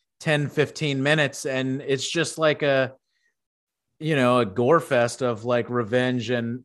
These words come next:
and murder, you know? Whereas, like, this, I feel like, you know, yeah, it takes a little bit of time to get there, but I think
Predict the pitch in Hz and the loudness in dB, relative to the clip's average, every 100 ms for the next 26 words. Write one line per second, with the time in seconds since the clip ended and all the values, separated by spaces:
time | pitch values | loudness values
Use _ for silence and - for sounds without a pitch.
0 | 123 117 113 113 123 - 120 147 110 95 | -6 -2 0 -2 -4 -2 2 2 2 -2
1 | 123 131 135 123 139 139 131 143 123 180 | -2 0 0 2 2 2 2 0 0 -2
2 | 202 175 135 170 170 160 156 _ _ 151 | -2 -2 -4 -2 0 -2 -4 _ _ -2
3 | 196 160 160 160 196 156 - 180 214 202 | 0 0 -4 -2 -2 -2 -4 -8 -4 -2
4 | 160 131 - 147 143 120 104 165 208 127 | 0 -2 -4 -4 -4 -2 0 0 0 -2
5 | 101 113 - _ _ _ _ _ 135 - | 0 -4 -4 _ _ _ _ _ -2 0
6 | 233 208 | -2 -2